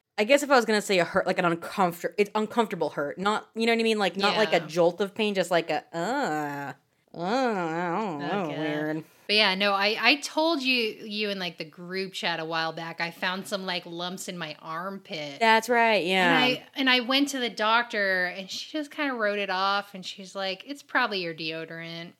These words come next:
Speaker 2: It's probably, like, a inflamed
Speaker 1: Mm,
Speaker 2: thing."
Speaker 1: lymph nodes or something.
Speaker 2: Lymph node.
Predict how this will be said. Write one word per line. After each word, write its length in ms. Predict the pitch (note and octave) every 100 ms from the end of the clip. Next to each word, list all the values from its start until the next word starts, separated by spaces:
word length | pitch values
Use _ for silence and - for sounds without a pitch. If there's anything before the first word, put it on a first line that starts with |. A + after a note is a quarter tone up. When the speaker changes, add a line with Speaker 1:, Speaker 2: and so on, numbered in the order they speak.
| _ _ _ C4+
Speaker 2:
It's 100 | -
probably, 420 | D4 B3 G#3+ G3
like, 240 | F#3+ F#3
a 320 | F3+ F3 E3+ F3
inflamed 720 | G3 F#3 - F3+ F3+ F3 E3+
Speaker 1:
Mm, 520 | G3+ G3+ F#3+ E3+ D#3+
Speaker 2:
thing." 220 | E3 E3 E3+
Speaker 1:
lymph 220 | F3 F3+
nodes 260 | E3+ E3+ E3
or 60 |
something. 520 | F3 E3+ E3+ E3+ E3+ A3+
Speaker 2:
Lymph 320 | G3+ G3 -
node. 420 | F#3+ F#3+ F#3+ F#3+